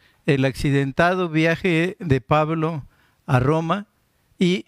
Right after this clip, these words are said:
esto está incluido, eh, un tanto en el capítulo veintisiete completamente y un poco también en el capítulo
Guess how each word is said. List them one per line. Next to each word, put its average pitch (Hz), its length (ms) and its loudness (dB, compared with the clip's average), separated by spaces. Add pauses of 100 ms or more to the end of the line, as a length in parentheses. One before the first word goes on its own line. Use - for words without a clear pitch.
(120)
esto 190 640 0
está 170 340 0
incluido, 170 800 0 (280)
eh, 135 540 0
un 170 220 0
tanto 185 420 0
en 165 140 0
el 135 120 2
capítulo 160 440 -2
veintisiete 170 680 -2
completamente 160 840 0
y 170 120 2
un 175 160 -2
poco 170 360 0
también 147 380 0
en 143 80 0
el 120 140 0
capítulo 131 560 0